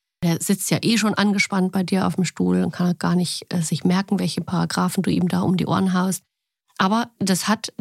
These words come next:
dennoch die gewünschte Wirkung auf den Patienten. Und wenn du es dir noch einfacher machen willst, lass doch diesen Hinweis automatisch in deine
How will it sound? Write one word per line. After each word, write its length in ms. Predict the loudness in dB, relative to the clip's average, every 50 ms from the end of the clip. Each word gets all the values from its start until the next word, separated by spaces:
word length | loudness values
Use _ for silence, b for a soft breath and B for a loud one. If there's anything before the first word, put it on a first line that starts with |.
| -2
dennoch 360 | 0 2 2 2 2 0 -2 -4
die 160 | -6 -4 -2
gewünschte 500 | -2 0 2 2 2 0 0 -2 0 2
Wirkung 420 | 2 2 0 0 -2 -6 -6 -4
auf 220 | -4 -4 -4 -4 -4
den 160 | -4 -4 -4
Patienten. 640 | -4 -6 -6 -6 -4 0 0 0 0 0 -2 -2 0
Und 180 | 0 0 0
wenn 120 | 0 2 2
du 80 | 2
es 100 | 0 -2
dir 240 | -2 0 0 0 -2 -4 _ _ _ _ _ _ _
noch 220 | -2 -2 -2 -2 -4
einfacher 540 | -2 0 2 2 2 2 0 0 0 0 0
machen 260 | 2 2 2 0 0
willst, 260 | 0 0 -2 -2 -2
lass 200 | -2 -2 0 0
doch 180 | 0 -2 -2 -2
diesen 320 | -4 -2 -2 0 2 2
Hinweis 600 | 2 2 2 2 2 2 2 0 0 0 0 0
automatisch 720 | 0 0 0 0 0 2 2 2 2 0 0 -2 -2 -2 0
in 160 | 0 0 0
deine 420 | 0 0 0 2 2 2 2 0